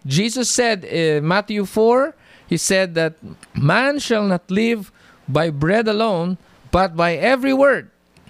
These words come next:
okay, that proceedeth out of the mouth of, uh, of the mouth of God. Meaning to say, but by every rhema. Okay? So the Lord, if you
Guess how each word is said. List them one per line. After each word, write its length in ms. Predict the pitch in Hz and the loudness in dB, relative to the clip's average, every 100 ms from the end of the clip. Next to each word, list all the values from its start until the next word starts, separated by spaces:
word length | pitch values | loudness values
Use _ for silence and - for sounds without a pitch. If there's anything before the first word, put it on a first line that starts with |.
| _ _ _ - | _ _ _ -6
okay, 240 | 143 175 | -2 -2
that 220 | 175 170 | 0 -2
proceedeth 560 | - 165 - 185 180 175 | -2 -2 0 0 0 -4
out 380 | - 151 151 107 | -2 -2 -2 -4
of 140 | 123 | -4
the 100 | 135 | -2
mouth 320 | 131 127 123 - | 0 0 -2 -6
of, 260 | 123 120 - - | -10 -10 -10 -4
uh, 300 | 113 110 110 113 - | -2 -2 -4 -8 -4
of 140 | 117 | -2
the 80 | 123 | -2
mouth 240 | 120 117 | -2 -4
of 140 | 127 143 | -2 -2
God. 260 | 175 110 - - - | -2 -4 -12 -20 -4
Meaning 200 | 175 196 | -2 -2
to 60 | 185 | -4
say, 320 | - 180 170 - _ _ | -2 -2 -2 -6 _ _
but 240 | 143 156 160 | -2 -2 -2
by 160 | 147 | -2
every 320 | 151 175 180 | -2 0 0
rhema. 640 | 175 160 180 185 151 90 85 _ _ _ - | 0 0 0 0 -2 -6 -14 _ _ _ -4
Okay? 320 | 127 139 202 - - | -2 -2 -4 -10 -10
So 380 | - 175 165 160 | -2 0 0 -2
the 180 | 156 | -2
Lord, 580 | 170 175 208 233 254 240 - | -2 0 2 2 2 0 -4
if 220 | 170 - | -4 -2
you 420 | 180 220 247 208 | 0 0 0 -4